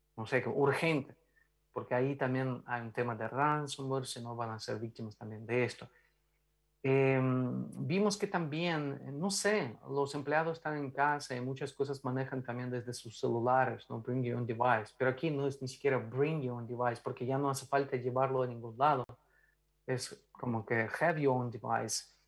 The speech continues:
Y mucha gente tiene muchos dispositivos. Eh, y cosas así que te,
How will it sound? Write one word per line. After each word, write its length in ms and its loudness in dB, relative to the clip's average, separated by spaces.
Y 120 0
mucha 260 2
gente 280 0
tiene 260 -2
muchos 340 -2
dispositivos. 680 -4
Eh, 180 4
y 180 -6
cosas 360 2
así 280 -2
que 100 2
te, 560 0